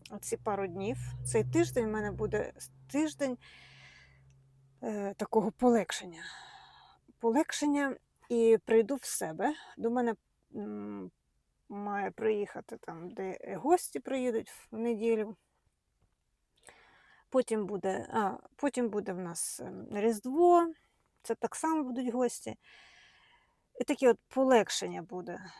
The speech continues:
Після цих свят, після цих канікул в мене буде, ем, так, якийсь чоловік сюди приїхав. Чого сюди ти приїхав?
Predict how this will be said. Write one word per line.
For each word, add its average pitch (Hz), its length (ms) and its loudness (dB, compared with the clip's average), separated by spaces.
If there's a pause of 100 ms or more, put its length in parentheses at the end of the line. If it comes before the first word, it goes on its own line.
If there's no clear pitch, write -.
(160)
Після 214 600 0
цих - 260 -4
свят, 320 580 -4
після 226 300 -8
цих - 220 -12
канікул 285 640 -2 (760)
в 208 240 -14
мене 269 300 -4
буде, 208 560 -8 (500)
ем, 196 480 -16 (1160)
так, - 220 -18
якийсь - 300 -16
чоловік 208 540 -10
сюди - 240 -10
приїхав. 180 440 -12
Чого - 180 -12
сюди 262 360 -10
ти 254 180 -12
приїхав? 220 540 -12